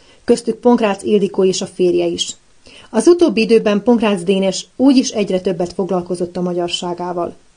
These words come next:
Módszeresen tanulmányozta a nép történelmét. Kedvét lelte abban, hogy esténként mesélhetett feleségének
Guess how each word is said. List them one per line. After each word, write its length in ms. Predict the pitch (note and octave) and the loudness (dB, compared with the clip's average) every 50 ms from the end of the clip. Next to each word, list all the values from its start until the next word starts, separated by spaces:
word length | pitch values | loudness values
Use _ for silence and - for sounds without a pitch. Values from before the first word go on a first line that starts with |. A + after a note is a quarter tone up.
| _ _ - - - _ | _ _ -20 -20 -6 _
Módszeresen 640 | - G#3+ C4 E4+ F4 - B3 C4+ C4+ - B3 A#3 A3 | 4 4 4 4 4 2 2 2 2 2 2 2 2
tanulmányozta 680 | A#3 A3 A3 G#3+ G3+ G3+ G3 F#3+ F#3+ F#3+ F#3 - - F#3 | 2 2 2 2 2 2 0 0 -2 -4 -4 -4 -4 -2
a 40 | |
nép 260 | F#3 G3 G3+ G3 F#3+ - | 0 0 -2 -2 -4 -4
történelmét. 800 | F#3+ F3+ F3 F3 - F3+ F3 F3 F3+ F#3 F#3 F3 - - - - _ _ _ _ _ _ | -4 -4 -4 -4 -6 -6 -6 -6 -8 -8 -10 -10 -12 -14 -18 -20 _ _ _ _ _ _
Kedvét 380 | - B3+ B3 A#3 G3+ A#3+ A3+ A#3 | -2 0 0 2 2 0 0 0
lelte 280 | A3+ G3 F#3+ F#3+ - - | 0 -2 -2 -2 -4 -4
abban, 460 | - F#3+ F#3+ F3+ G#3+ A3 A3 A#3 A3+ - - - - _ | -4 -4 -2 0 0 0 0 -2 -4 -6 -14 -20 -6 _
hogy 180 | - A3 A3+ | 2 4 4
esténként 520 | B3 B3+ B3+ - C#4+ C4+ B3 B3+ G#3+ F3+ F3 | 4 2 2 2 2 2 2 2 0 -2 -2
mesélhetett 580 | G3+ G3+ - A3+ G#3 F3 F#3+ F#3+ - E3+ - | -4 -2 -2 -2 -2 -2 -4 -6 -6 -8 -4
feleségének 840 | - G#3 A3+ A3 G#3+ - - G3 F#3+ - - F3 E3 - D#3+ - | -2 0 0 0 0 -2 -2 -4 -4 -2 -4 -6 -8 -10 -12 -18